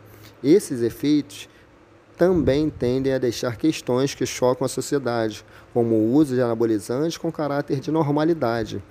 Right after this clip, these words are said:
por conta da forma banalizada comentada pelas comunidades. Dentre esse contexto, apresentamos alguns dados preocupantes sobre a influência das mídias sociais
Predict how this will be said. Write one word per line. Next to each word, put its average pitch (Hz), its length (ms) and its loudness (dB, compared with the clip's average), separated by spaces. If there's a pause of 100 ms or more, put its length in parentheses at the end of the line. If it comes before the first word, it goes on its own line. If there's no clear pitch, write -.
(280)
por 127 220 -2
conta 156 360 0
da 135 100 -2
forma 127 440 0
banalizada 127 1000 -2 (240)
comentada 127 640 2
pelas 120 260 2
comunidades. 110 880 -2 (840)
Dentre 147 400 4
esse 127 160 2
contexto, 131 640 0 (360)
apresentamos 139 680 0
alguns 143 360 2
dados 120 480 0
preocupantes 131 680 0
sobre 139 220 0
a - 20 0
influência 131 380 -4
das 143 180 2
mídias 120 360 0
sociais 123 680 -2